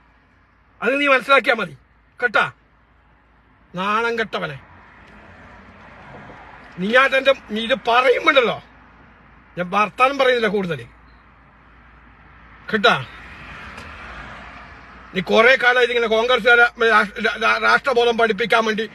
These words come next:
നടക്കുന്നത്. കോൺഗ്രസ്സുകാരന്റെ ഏറ്റവും ബൂത്ത് തലത്തിൽ പ്രവർത്തിക്കുന്നവന്റെ സാധാരണ പ്രവർത്തകന്റെ കാഷ്ടം ഇത് തൊടാനുള്ള യോഗ്യത നിനക്കില്ലടാ. കോൺഗ്രസ്സുകാരന്റെ, അത് നീ മനസ്സിലാക്കിക്കോ. കാഷ്ടം തൊടാനുള്ള യോഗ്യത നിനക്കില്ല, നിന്റെ തന്തക്കും ഇല്ല. ഞാൻ ആവർത്തിച്ച് പറയുന്നു.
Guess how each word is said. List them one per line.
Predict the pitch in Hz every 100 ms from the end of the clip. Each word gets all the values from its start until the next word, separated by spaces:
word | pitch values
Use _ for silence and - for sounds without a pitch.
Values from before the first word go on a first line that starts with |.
| -
നടക്കുന്നത്. | 214 226 214 208
കോൺഗ്രസ്സുകാരന്റെ | 233 247 269 285 285 294 269 262 254
ഏറ്റവും | 247 - 294 254
ബൂത്ത് | 240 285 294 285
തലത്തിൽ | 277 269 262
പ്രവർത്തിക്കുന്നവന്റെ | 247 233 269 233 294 - 277 262 262 269 285
സാധാരണ | - - 240 254 277 285
പ്രവർത്തകന്റെ | 277 269 269 262
കാഷ്ടം | - 277 285 339 339 - - 302 _ _ _ -
ഇത് | 254 -
തൊടാനുള്ള | 285 294 311 285
യോഗ്യത | 262 262 247 262
നിനക്കില്ലടാ. | 247 240 262 233 220 180 _ _ _ 240
കോൺഗ്രസ്സുകാരന്റെ, | 247 240 254 220 214 202 - -
അത് | 226
നീ | 254 233
മനസ്സിലാക്കിക്കോ. | 220 240 208 185 143 - -
കാഷ്ടം | 240 302 349 - 381 - _ _ -
തൊടാനുള്ള | 240 277 294 302 330 - 226
യോഗ്യത | 269 294 311 339 277
നിനക്കില്ല, | 285 - 320 254 208 _
നിന്റെ | 247 285
തന്തക്കും | 285 370 359 302
ഇല്ല. | 202 143 _ _ -
ഞാൻ | 214 233
ആവർത്തിച്ച് | 294 294 226 240
പറയുന്നു. | 202 139